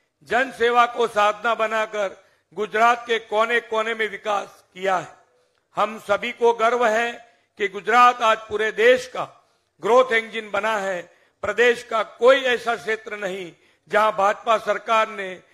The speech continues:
सेवा और सुविधा नहीं दी हो। प्रधानमंत्री श्री नरेंद्र भाई मोदी की कड़ी मेहनत और मार्गदर्शन का परिणाम ही है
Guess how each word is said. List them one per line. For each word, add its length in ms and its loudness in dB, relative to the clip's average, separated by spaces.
सेवा 400 4
और 280 0
सुविधा 720 -8
नहीं 300 -2
दी 180 -12
हो। 200 -16
प्रधानमंत्री 720 -2
श्री 160 -8
नरेंद्र 400 -4
भाई 200 2
मोदी 360 -8
की 420 -16
कड़ी 240 -2
मेहनत 580 -6
और 280 4
मार्गदर्शन 680 -2
का 140 0
परिणाम 520 -2
ही 400 -6
है 280 0